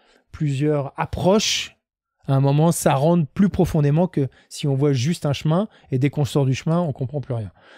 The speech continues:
Donc là, je vais faire archive point H T M L. Donc je reprends le modèle et je vais faire toutes les archives. Il me propose de partir de l'index. Pourquoi pas ? Mais là, ce qu'on va faire, c'est qu'on va partir de zéro. Donc là, je vais faire passer. Je pars de zéro.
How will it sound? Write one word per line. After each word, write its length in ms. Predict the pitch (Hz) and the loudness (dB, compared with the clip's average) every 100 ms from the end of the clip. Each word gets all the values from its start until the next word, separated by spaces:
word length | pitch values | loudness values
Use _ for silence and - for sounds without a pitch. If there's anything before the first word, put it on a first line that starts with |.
| - - | -10 -4
Donc 140 | 151 | 2
là, 100 | 208 | 2
je 60 | 196 | 2
vais 80 | 208 | 2
faire 260 | 190 160 - | 2 0 -2
archive 480 | 190 - - 233 - | -6 -6 -2 0 0
point 240 | - 185 | -2 -2
H 120 | 156 | -2
T 80 | - | -2
M 100 | 135 | -4
L. 100 | 104 _ _ - | -6 _ _ -10
Donc 120 | 127 | -4
je 80 | 135 | -2
reprends 260 | 156 170 | -2 -2
le 60 | 139 | -2
modèle 480 | 117 113 123 170 220 - _ _ - 117 | -2 -2 -2 -2 -4 -8 _ _ -14 -6
et 20 | |
je 40 | |
vais 60 | 113 | -4
faire 240 | 156 135 | -2 -4
toutes 200 | - 170 | -4 -2
les 120 | 139 | -2
archives. 380 | 110 - - - _ _ _ | -4 -12 -20 -20 _ _ _
Il 140 | 247 269 | 2 2
me 40 | |
propose 640 | 233 262 - 220 285 294 185 | 2 2 2 4 4 4 2
de 120 | 214 | 2
partir 400 | 208 170 - 254 | 0 0 0 2
de 100 | 226 | 4
l'index. 400 | 208 170 139 - | 4 4 0 -4
Pourquoi 480 | - 277 - 226 - | -4 -2 0 0 0
pas ? 160 | 120 117 | -4 -2
Mais 140 | 147 | 0
là, 180 | 196 233 | 2 2
ce 80 | - | 0
qu'on 100 | 220 | 2
va 140 | 190 | 2
faire, 340 | - 208 269 269 - _ _ _ _ | 2 2 2 0 -6 _ _ _ _
c'est 220 | - - | -10 -4
qu'on 140 | 147 156 | 0 2
va 120 | 143 | 2
partir 300 | 156 - 196 | 0 0 0
de 100 | 147 | 2
zéro. 160 | 120 - _ _ _ - | 0 -4 _ _ _ -10
Donc 120 | 120 | -4
là, 60 | 147 | -2
je 80 | |
vais 60 | 123 | -2
faire 180 | - - | -6 -10
passer. 460 | 113 - 143 190 285 _ _ - | -10 -6 -4 -4 -6 _ _ -4
Je 140 | 180 | 0
pars 220 | 302 294 202 | 4 4 4
de 100 | 151 | 4
zéro. 380 | 131 123 233 | 4 0 -2